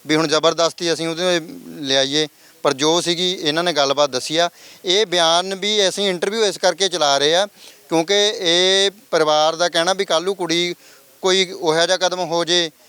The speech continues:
ਤਾਂ ਅੱਜ ਮੌਜੂਦ ਲੋਕ ਨੇ ਜਿਹੜੇ, ਜਿਨ੍ਹਾਂ ਦੇ ਵਿੱਚ ਅੱਜ ਸਮਝੌਤਾ ਜਾਂ ਗੱਲਬਾਤ ਹੋਈ, ਜਿਨ੍ਹਾਂ ਨੇ ਕੁਝ ਅਸਲੀਅਤ ਦੇਖੀ, ਜੋ ਕੁਝ ਵੇਖਿਆ, ਉਹ ਵੀ ਭਾਈ ਬਿਆਨ ਵੀਡੀਓਗ੍ਰਾਫੀ ਦੇ ਜ਼ਰੀਏ ਉਸੇ ਦਿਨ ਪੈ ਜੇ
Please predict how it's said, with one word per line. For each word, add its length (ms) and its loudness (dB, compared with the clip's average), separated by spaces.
ਤਾਂ 160 2
ਅੱਜ 160 -2
ਮੌਜੂਦ 480 -2
ਲੋਕ 280 2
ਨੇ 160 2
ਜਿਹੜੇ, 260 2
ਜਿਨ੍ਹਾਂ 320 0
ਦੇ 100 0
ਵਿੱਚ 260 0
ਅੱਜ 120 -2
ਸਮਝੌਤਾ 540 0
ਜਾਂ 160 0
ਗੱਲਬਾਤ 420 0
ਹੋਈ, 160 -2
ਜਿਨ੍ਹਾਂ 240 -4
ਨੇ 80 0
ਕੁਝ 200 -2
ਅਸਲੀਅਤ 320 -2
ਦੇਖੀ, 440 -4
ਜੋ 180 0
ਕੁਝ 160 0
ਵੇਖਿਆ, 420 0
ਉਹ 200 2
ਵੀ 180 0
ਭਾਈ 480 -2
ਬਿਆਨ 380 2
ਵੀਡੀਓਗ੍ਰਾਫੀ 720 0
ਦੇ 140 0
ਜ਼ਰੀਏ 420 0
ਉਸੇ 300 0
ਦਿਨ 300 -2
ਪੈ 200 4
ਜੇ 260 0